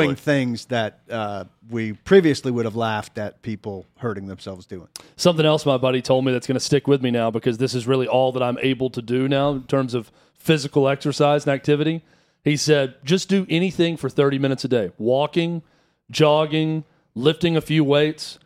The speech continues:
Speaker 2: whatever it is," because he says the older you get, it is pointless to work out more than about forty-two minutes at a time. He said all of his workouts for his celebrities and everyone else is forty to forty-five minutes.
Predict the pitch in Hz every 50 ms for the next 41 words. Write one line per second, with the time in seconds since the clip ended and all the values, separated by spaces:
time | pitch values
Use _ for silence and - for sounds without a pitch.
0 | _ _ - 123 135 147 151 160 151 170 165 160 160 156 131 120 - - 143 -
1 | - 143 135 139 135 - 160 156 147 117 139 135 143 - 139 160 175 170 214 214
2 | 196 156 175 180 151 123 147 165 160 139 135 - 139 135 123 - - - - 175
3 | 175 196 208 185 175 - - 151 131 147 151 151 151 147 135 127 - 123 127 135
4 | 135 139 139 135 131 127 _ _ _ _ _ - 143 143 131 143 135 131 - -
5 | - 165 165 170 180 185 165 - 180 175 156 156 147 143 - - 135 127 - 135
6 | 123 104 90 - _ _ _ _ _ _ _ _ - 160 160 - 175 165 147 143
7 | 151 175 196 214 208 - 214 190 143 147 160 175 170 170 170 165 160 165 160 -
8 | - 143 131 160 151 - 160 147 151 160 156 160 165 160 143 123 151 151 160 160
9 | 165 160 151 139 123 120 117 - - - _ _ _ _ _ - 135 127 - -
10 | - 165 165 175 180 180 180 165 156 - 160 160 156 143 - 151 139 135 127 127
11 | 123 107 101 - - - -